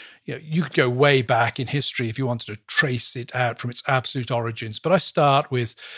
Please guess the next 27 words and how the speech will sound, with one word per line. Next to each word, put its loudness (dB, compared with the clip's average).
Jean-Jacques 2
Rousseau -2
and -6
the -4
Romantics, -4
uh, -8
the -4
eighteenth -2
and -4
early -2
nineteenth -4
century. -6
They're 4
the 2
ones 2
who, -4
who -8
popularized 0
the -4
notion -4
that -12
that -6
voice -2
of -8
nature 0
inside -2
you -12